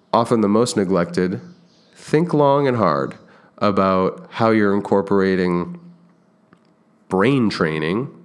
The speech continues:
into your physical training. Um, examples might be things like slacklining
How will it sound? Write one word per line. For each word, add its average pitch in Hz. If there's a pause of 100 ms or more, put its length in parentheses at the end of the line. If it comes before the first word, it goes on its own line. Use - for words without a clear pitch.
(200)
into 107
your 92
physical 90
training. 73 (880)
Um, 87
examples 104
might 95
be 95
things 90
like 87
slacklining 107